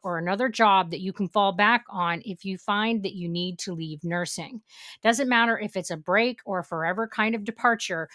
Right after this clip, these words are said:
you will want to have this ace in your sleeve. Never feel that it is something that you must do in order for you or your family to survive. Once that happens, you put yourself at risk for some really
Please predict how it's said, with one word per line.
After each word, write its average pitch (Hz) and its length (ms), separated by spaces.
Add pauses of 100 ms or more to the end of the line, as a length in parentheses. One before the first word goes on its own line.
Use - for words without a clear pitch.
(160)
you 202 140
will 208 180
want 208 200
to 262 60
have 233 320
this 214 260
ace 185 300
in 170 80
your 165 120
sleeve. 160 540 (420)
Never 220 440
feel 214 540 (180)
that 180 80
it 185 100
is 190 140
something 220 420
that 196 140
you 175 180
must 180 680
do 165 360 (240)
in 202 140
order 190 260
for 180 220
you 208 440
or 190 140
your 165 120
family 190 440
to 202 140
survive. 165 640 (280)
Once 226 300
that 262 200
happens, 208 460
you 196 80
put - 220
yourself 208 380
at 214 160
risk 190 320
for 180 60
some 156 280
really 175 460